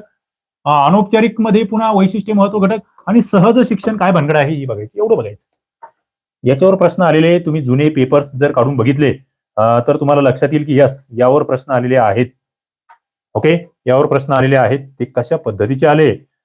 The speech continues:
अ, ते तुम्हाला पुढे मी, अ, लेक्चरमध्ये सांगत चालेल.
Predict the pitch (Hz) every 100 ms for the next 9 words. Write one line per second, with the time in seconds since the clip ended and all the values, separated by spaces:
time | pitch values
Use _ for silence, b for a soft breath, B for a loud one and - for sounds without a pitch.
0 | _ - 107 110 110 _ - 151 156 156
1 | _ - 127 156 135 175 - 120 143 147
2 | 180 _ - 110 113 131 131 156 151 170
3 | 170 151 147 107